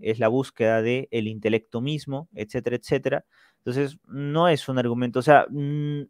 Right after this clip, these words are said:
realmente no sé con qué, con qué más puedo trabajar porque no veo un argumento fuerte. Lo único que estoy haciendo son ciertas precisiones para lo que tú ya aclaraste, y es que no es una crítica interna, es una crítica, eh, es una crítica externa que no se está atendiendo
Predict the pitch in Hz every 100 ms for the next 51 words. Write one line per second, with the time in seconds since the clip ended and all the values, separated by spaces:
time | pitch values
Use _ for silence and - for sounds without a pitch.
0 | _ _ 135 151 156 165 175 165 160 156
1 | 185 175 147 131 123 - 165 160 147 123
2 | - 131 127 151 170 - 165 151 131 120
3 | 147 160 147 110 117 131 151 160 120 120
4 | 123 120 127 - 117 117 123 120 117 -
5 | 110 101 98 - - _ _ - 139 156
6 | 127 131 151 143 160 147 151 139 156 151
7 | 147 135 _ 127 117 - 127 151 139 165
8 | - _ _ _ _ _ _ 131 127 143
9 | 127 110 110 127 127 107 - 117 151 139
10 | - 104 113 123 - 131 117 80 139 143
11 | 123 - 135 120 107 107 156 120 107 143
12 | 131 - 139 135 123 - 113 - 107 104
13 | 120 - 135 120 139 131 104 101 - 127
14 | 113 92 98 95 113 117 - 123 - 107
15 | 101 95 107 107 127 123 120 175